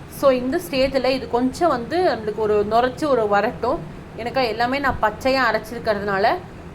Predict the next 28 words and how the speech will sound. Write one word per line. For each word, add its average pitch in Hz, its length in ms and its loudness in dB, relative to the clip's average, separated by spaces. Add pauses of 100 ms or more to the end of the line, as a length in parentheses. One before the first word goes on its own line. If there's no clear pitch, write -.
(140)
புளியையும் 302 540 2
பார்த்தீங்கன்னா, 247 380 -2
நல்ல 254 340 2
ஒரு 226 160 4
லெமன் 226 440 0
சைஸ்க்கு 214 340 -2
வந்து 220 240 -2 (100)
திக்கா - 180 -8
கரைச்சி 220 420 0
வச்சிருக்கேன் 208 500 -4 (260)
தண்ணியை. 214 460 -2 (440)
So, 262 220 4
இப்ப 240 320 2
நம்ம 269 220 2
இந்த 240 160 -2
ரசத்துல 214 380 0
அதுல 214 280 4
விட்டுடலாம். 208 640 0 (460)
தேவைக்கேற்ப 254 720 0
உப்பு, 254 720 0
ஒரு 247 180 2
ஸ்பூன் 262 440 -2
மஞ்சப்பொடி, 226 640 0
கொஞ்சமா 247 520 0
வாசனைக்கு 240 640 0
பெருங்காய 226 440 2
பொடி 208 300 -2
போட்டு, 196 380 -2